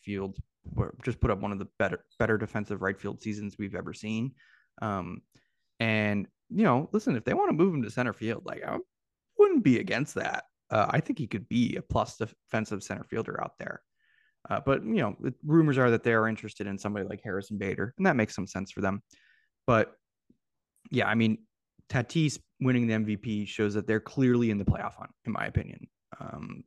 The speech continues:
'cause if he's playing well, then things go well. We could have chosen, like, Manny Machado bounces back, but he'll bounce back. It's every other year with him. He's just weird like that. It's just <laughs> how it goes. Um,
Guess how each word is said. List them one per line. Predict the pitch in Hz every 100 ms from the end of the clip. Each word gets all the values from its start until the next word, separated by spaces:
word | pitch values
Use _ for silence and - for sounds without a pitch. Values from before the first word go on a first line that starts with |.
| _ -
'cause | 113
if | 107
he's | - 117
playing | - 120 101 98
well, | - - - -
then | 104
things | 104 -
go | - -
well. | - - - _ - -
We | 220
could | 226
have | 208
chosen, | - 185 160
like, | 151 131
Manny | 131 131 127
Machado | 117 - 120 117
bounces | 117 110 107 107
back, | 107 107 107 -
but | 101 - - - _ _
he'll | 185
bounce | 170 151 -
back. | 113 104 -
It's | 139
every | 143 135
other | 113 110
year | 104 101
with | 98 -
him. | 104 101
He's | 110 107
just | 123 104
weird | 101 98 98
like | 87 101 -
that. | 95 - -
It's | 107
just | - -
<laughs> |
how | - 120
it | 107
goes. | - 104 104 - _ - _ _ -
Um, | 101 98